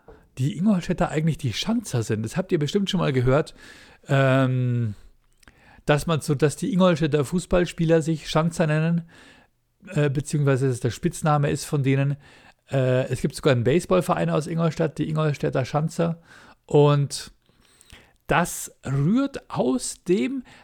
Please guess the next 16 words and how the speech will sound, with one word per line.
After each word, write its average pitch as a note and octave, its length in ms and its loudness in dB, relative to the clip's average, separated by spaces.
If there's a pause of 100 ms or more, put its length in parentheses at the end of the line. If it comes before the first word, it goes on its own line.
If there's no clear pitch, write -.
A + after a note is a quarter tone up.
lass F3 300 -2
mich F3+ 180 -2
nicht D#3 280 -4
lügen, A3 560 -2 (460)
äh, D#3+ 340 2 (100)
aus E3+ 220 0
dem D#3 180 0
sechzehnten F#3 600 0
Jahrhundert, F#3+ 340 2
ich F3 80 -4
glaub C#3+ 160 0
fünfzehnhundert E3 580 -2
irgendwas, G3 460 -2
dreißig, F3+ 500 -2
fünfzehnhundertsechsunddreißig, F3+ 1200 -4
siebenunddreißig, F#3 720 -2